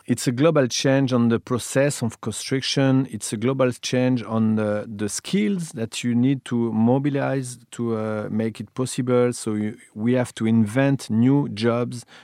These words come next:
new, uh, way of doing things. And so, of course, it takes times.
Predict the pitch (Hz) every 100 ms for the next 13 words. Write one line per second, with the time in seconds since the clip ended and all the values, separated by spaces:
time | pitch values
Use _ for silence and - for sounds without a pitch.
0 | _ 110 123 135 135 107 107 107 107 -
1 | - _ 117 135 143 123 - 113 139 147
2 | 135 156 151 156 - - - - - 113
3 | 113 139 131 123 _ - 110 - 180 -
4 | 127 101 - 101 120 196 -